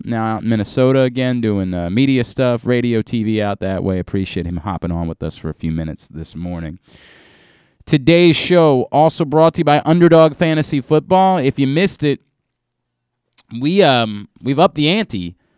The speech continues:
as we continue to wait, uh, sports betting here in the state of Maryland. Yes, there's some thought that this week there could be some movement. May God, please, may there be some movement in terms of sports betting in the state of Maryland this week. But n-,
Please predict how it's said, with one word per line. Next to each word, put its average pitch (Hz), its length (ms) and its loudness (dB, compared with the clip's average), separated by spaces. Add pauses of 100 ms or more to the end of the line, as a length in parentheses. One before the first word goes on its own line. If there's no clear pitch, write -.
(760)
as 120 120 0
we 135 60 2
continue 185 400 2
to 170 100 8
wait, 165 460 2
uh, 143 240 -2
sports 165 340 -4
betting 160 380 -2
here 143 220 -6
in 135 60 -4
the 131 40 -6
state 143 220 -2
of 127 40 0
Maryland. 143 380 -2
Yes, 151 320 -6
there's 147 280 -8
some 147 180 -10
thought 151 340 -2
that 135 160 -14
this 151 220 -8
week 156 340 -4
there 143 140 -2
could 147 140 -6
be 143 120 -2
some 135 240 -6
movement. 170 420 -4
May 170 340 -6 (160)
God, 190 440 -8
please, 202 720 -6
may 123 160 -16
there 110 140 -14
be 104 140 -16
some 98 200 -16
movement 85 400 -14 (540)
in 120 100 -8
terms 110 320 -2
of 98 60 -12
sports 101 320 -8
betting 90 320 -8
in 85 60 -14
the 85 80 -16
state 95 200 -8
of 87 60 -10
Maryland 85 480 -10
this 82 180 -14
week. 73 260 -14 (1300)
But 127 160 -4
n-, 113 180 -14